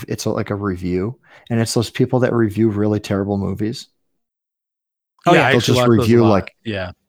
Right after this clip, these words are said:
Speaker 1: yeah, like, like Shark, Shark Boy and Lava Girl or whatever. Like, they'll just review the movie.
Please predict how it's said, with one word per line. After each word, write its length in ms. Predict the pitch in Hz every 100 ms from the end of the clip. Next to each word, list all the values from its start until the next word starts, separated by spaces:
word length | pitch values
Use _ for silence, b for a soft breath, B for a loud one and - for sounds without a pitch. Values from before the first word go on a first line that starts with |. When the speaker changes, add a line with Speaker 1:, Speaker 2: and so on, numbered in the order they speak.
| _ -
Speaker 1:
yeah, 120 | 110
like, 400 | 104 98 - -
like 240 | 113 95
Shark, 440 | - 120 107 - _ _ _ _ _ _ -
Shark 320 | 117 107 -
Boy 200 | 110 101
and 100 | 95
Lava 260 | 92 95 101
Girl 300 | 104 110 110
or 100 | 110
whatever. 320 | 113 110 117
Like, 160 | 104
they'll 100 | -
just 300 | 117 113 -
review 320 | 123 98 98 117
the 120 | 101
movie. 520 | 95 101 104 -